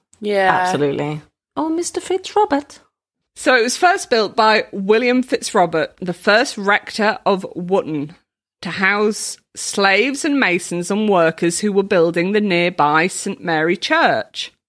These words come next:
Speaker 3: Once the church was finished, the inn housed the local priest.
Speaker 1: Makes sense.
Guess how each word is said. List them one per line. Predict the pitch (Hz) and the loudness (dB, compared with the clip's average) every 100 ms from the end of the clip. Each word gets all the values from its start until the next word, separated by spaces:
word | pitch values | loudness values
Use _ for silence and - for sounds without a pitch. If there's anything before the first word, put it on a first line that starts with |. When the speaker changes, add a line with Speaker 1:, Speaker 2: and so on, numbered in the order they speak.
| _ _ - | _ _ -2
Speaker 3:
Once | 233 302 415 | 0 0 -2
the | |
church | - 320 277 233 | 0 2 2 0
was | 269 - | -6 -6
finished, | - 269 160 202 - - | -2 0 2 0 -4 -4
the | 220 - | -6 -4
inn | - 247 165 220 359 - | 0 0 0 -2 -4 -6
housed | - 196 170 156 214 - - | -2 0 2 0 -2 -4 -2
the | |
local | 247 156 147 190 | 2 2 0 -6
priest. | 196 415 494 - - - - _ - | -2 0 0 -2 -8 -10 -16 _ -12
Speaker 1:
Makes | 202 214 - | -10 -10 -12
sense. | - 220 262 302 - - | -6 -4 -4 -8 -10 -10